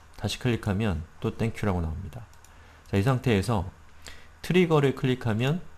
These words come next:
예, 땡큐라고 나왔습니다. 근데 내부적으로 사실 클릭미라고 하는 버튼에만 이벤트가 설치가 되어 있습니다. 다만 트리거를 클릭했을 때도 얼러창이 뜨는 이유는 이 트리거가 하는 역할은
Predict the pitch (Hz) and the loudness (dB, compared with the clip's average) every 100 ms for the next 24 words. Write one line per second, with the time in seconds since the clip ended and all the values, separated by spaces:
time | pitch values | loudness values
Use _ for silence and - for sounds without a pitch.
0 | - - - - - - - - 87 78 | -18 -18 -18 -18 -20 -20 -12 -2 -2 2
1 | 123 - 110 87 80 78 82 78 92 143 | -2 0 0 0 -2 -4 -6 -6 -6 -8
2 | - - - - 104 95 139 139 113 101 | -14 -18 -18 -2 6 6 6 4 4 2
3 | 123 78 76 - - - - 123 123 - | 0 -2 -8 -18 -20 -20 -4 0 0 -2
4 | - 175 180 160 123 117 113 110 104 101 | 0 2 4 4 6 4 4 2 0 2
5 | 120 - - 120 110 107 85 85 87 - | 0 -2 -4 0 2 2 0 0 0 0
6 | 87 87 92 - 85 80 76 - 76 - | -2 -2 -4 -4 0 0 -2 -4 -6 -6
7 | - - - - - - - 98 98 147 | -12 -16 -20 -14 -12 -10 -2 -2 2 4
8 | 143 127 139 127 123 113 - 104 95 107 | 6 4 2 2 2 -2 -2 -2 0 2
9 | 92 - - 98 107 107 92 117 113 87 | 0 -2 2 2 2 -2 -2 -2 -2 0
10 | 82 107 95 78 - - - - 113 - | 0 0 -2 -4 -10 -20 -20 -8 -6 0
11 | 170 156 151 143 123 139 127 - 92 107 | 2 4 4 4 4 4 2 2 2 2
12 | 143 | -2